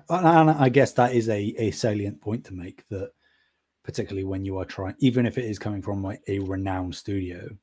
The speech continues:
like Insomniac is at this point, it is inherently a harder sell to pitch a multiplayer project to people because,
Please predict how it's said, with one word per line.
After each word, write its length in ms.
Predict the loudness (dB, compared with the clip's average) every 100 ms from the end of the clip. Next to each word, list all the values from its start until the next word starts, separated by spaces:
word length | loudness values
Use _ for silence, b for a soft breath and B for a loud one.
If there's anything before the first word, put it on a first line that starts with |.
| -10
like 160 | -8
Insomniac 600 | -8 -8 -8 -8 -10 -8
is 120 | -10
at 100 | -8
this 140 | -12 -14
point, 320 | -14 -12 -12 b b b b b b b _ _ _ _ _ 0
it 160 | 2
is 340 | 2 0 -4 -12 _ _ 0
inherently 840 | 0 2 4 4 4 0 -2 -2
a 100 | -2
harder 460 | -4 -2 -2 -2 -4
sell 640 | -4 -2 -4 -6 -12 -16 _ _ _ _ _ _ _ _ _ -4
to 340 | -2 0 -2 -4
pitch 400 | -4 -4 -6 -8
a 200 | -4 -2
multiplayer 720 | 0 0 -2 -4 -8 -10 -10 -12 -10
project 560 | -10 -8 -10 -12 -16 -8
to 160 | -6
people 340 | -4 -8 -8 -8
because, 560 | -6 -6 -6 -6 -10